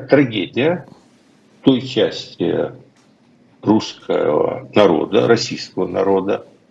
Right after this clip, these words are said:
и особенно вот той самой элитного среднего класса, которые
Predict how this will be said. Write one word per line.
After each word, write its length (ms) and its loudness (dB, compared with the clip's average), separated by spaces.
и 60 -8
особенно 880 0
вот 200 -2
той 140 4
самой 480 2
элитного 400 0
среднего 460 0
класса, 560 -2
которые 760 4